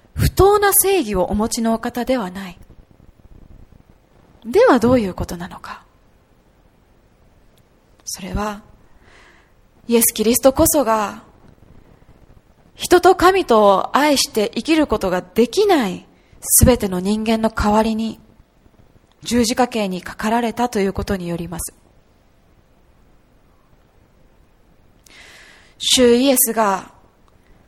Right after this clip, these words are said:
「私もあなたを罪に定めない」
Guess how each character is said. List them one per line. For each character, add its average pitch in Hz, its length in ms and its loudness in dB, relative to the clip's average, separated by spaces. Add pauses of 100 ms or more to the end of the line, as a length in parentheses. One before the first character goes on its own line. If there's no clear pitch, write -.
(280)
「私 269 380 2
も 277 480 2
あ 233 100 2
な 233 160 2
た 220 160 0
を 190 80 0
罪 277 300 0
に 208 100 -4
定 240 280 0
め 269 120 0
な 240 160 0
い」 233 100 -2